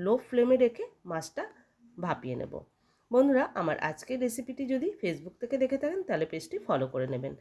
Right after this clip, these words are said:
কুড়ি মিনিট পর টিফিন ক্যারিয়ারটা নামিয়ে ঠান্ডা করে নিয়ে ঢাকনাটা সরিয়ে দিলাম। দেখেই বুঝতে পারছেন বন্ধুরা, ভাপাটা কতটাই সুস্বাদু হয়েছে।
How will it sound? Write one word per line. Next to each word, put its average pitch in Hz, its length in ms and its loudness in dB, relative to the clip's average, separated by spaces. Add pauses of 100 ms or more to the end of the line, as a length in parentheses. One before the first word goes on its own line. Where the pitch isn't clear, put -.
কুড়ি 302 180 2
মিনিট 320 300 2
পর 220 260 6
টিফিন 208 280 -4
ক্যারিয়ারটা 214 460 0 (120)
নামিয়ে 160 300 -2 (160)
ঠান্ডা 143 380 -4
করে 170 160 0
নিয়ে 277 160 0 (100)
ঢাকনাটা - 360 -8 (120)
সরিয়ে 123 260 -4
দিলাম। 131 260 -10 (500)
দেখেই 277 340 0
বুঝতে 294 320 -2
পারছেন 285 340 -2
বন্ধুরা, 269 340 0 (320)
ভাপাটা 160 400 -8 (220)
কতটাই 160 420 -6
সুস্বাদু 269 500 -8
হয়েছে। 233 340 0